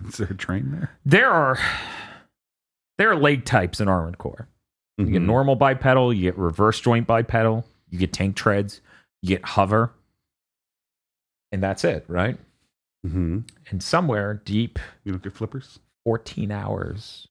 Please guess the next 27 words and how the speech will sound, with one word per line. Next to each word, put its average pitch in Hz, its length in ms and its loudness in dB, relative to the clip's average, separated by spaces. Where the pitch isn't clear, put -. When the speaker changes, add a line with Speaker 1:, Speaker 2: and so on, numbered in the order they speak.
Speaker 2:
maybe, 110 340 -2
maybe 131 300 -2
twelve 113 440 -4
hours 90 500 -8
into 95 240 -2
our 92 140 0
playthrough 92 480 -2
of 85 80 -2
Armored 92 280 -2
Core 90 220 2
two, 87 400 -2
Another 92 360 0
Age, 82 360 -4
as 90 140 0
I'm 95 120 4
complaining 131 400 0
about 101 200 2
how 123 120 0
difficult 104 540 0
these 90 380 -4
sea 143 400 -2
missions 90 480 0
are, 78 280 -6
as 90 120 0
I'm 95 60 2
having 101 220 2
to 92 100 0